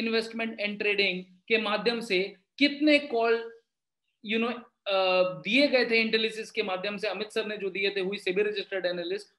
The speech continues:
और कितने call execute हुए थे, उसका performance sheet में plus हुआ था कि minus हुआ था।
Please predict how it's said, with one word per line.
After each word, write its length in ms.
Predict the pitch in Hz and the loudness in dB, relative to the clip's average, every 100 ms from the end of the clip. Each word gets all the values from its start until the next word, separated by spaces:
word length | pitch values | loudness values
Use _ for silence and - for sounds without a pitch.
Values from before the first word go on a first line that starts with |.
| - | -6
और 260 | 196 - | -6 -6
कितने 360 | 247 247 247 240 | -10 -8 -2 -2
call 400 | 240 196 208 208 - - | -2 -2 -2 -2 -12 -6
execute 520 | 185 165 185 247 233 | -6 -6 -8 -6 -6
हुए 200 | 202 196 190 | -4 -4 -2
थे, 160 | 196 190 _ _ | -6 -6 _ _
उसका 340 | 240 240 254 247 | -8 -6 -2 -2
performance 640 | 226 208 196 208 220 208 | 0 -2 -2 -6 -6 -6
sheet 240 | 208 196 190 | -6 -8 -6
में 220 | 196 202 _ _ - | -8 -8 _ _ -4
plus 300 | 240 277 269 | 2 2 2
हुआ 200 | 220 208 | -2 -2
था 480 | 202 190 196 - _ - | -2 -4 -6 -8 _ -6
कि 100 | 190 | -4
minus 460 | 156 175 202 165 | -2 -2 -2 -4
हुआ 180 | 139 139 | -4 -4
था। 320 | - 113 - | -6 -12 -18